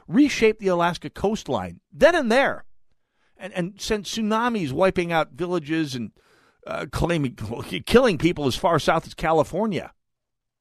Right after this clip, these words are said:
Now, Anchorage was only seventy miles away, seventy-five miles away from the epicenter,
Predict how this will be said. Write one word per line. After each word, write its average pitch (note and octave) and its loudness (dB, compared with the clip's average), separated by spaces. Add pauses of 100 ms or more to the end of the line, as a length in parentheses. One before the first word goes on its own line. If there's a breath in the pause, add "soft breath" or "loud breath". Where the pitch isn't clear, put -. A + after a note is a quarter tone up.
(260)
Now, A2 -18
Anchorage E3 -4
was G2+ -8
only C3 0
seventy C#3 -2
miles B2 0
away, G#2+ 0 (600)
seventy-five C3 0
miles A2+ -2
away A#2 0
from A2 -8
the A#2 -12
epicenter, G#2 -6